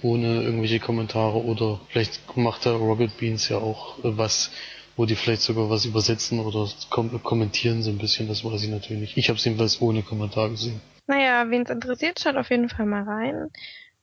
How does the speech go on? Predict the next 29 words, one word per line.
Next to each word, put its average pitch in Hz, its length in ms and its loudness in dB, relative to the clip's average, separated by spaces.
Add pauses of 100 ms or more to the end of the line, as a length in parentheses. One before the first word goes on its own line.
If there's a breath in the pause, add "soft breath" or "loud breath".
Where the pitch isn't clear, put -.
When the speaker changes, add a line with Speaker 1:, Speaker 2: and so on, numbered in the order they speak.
(400)
Speaker 2:
E 247 180 -4
drei 240 360 2
gibt's 240 220 -2
tolle 226 280 2
Sachen, 226 420 2
also 226 460 0 (920)
die 247 80 2
Entwickler, 233 460 2
die 226 340 2
denken 226 300 4
sich 226 160 -2
ja 226 120 4
auch 233 60 -2
immer 220 220 2 (380 loud breath)
viele 247 260 2
coole 240 340 2 (240)
Sachen 254 380 0
aus, 240 720 2
wie 233 140 0
sie 233 80 0
es 226 80 -6
präsentieren, 247 1000 2
wie 247 120 -4
beispielsweise 233 880 -4 (100)
bei 226 240 -4
den 220 340 0
Nintendo-Machern, 247 1120 2
die 240 160 2
haben 240 440 2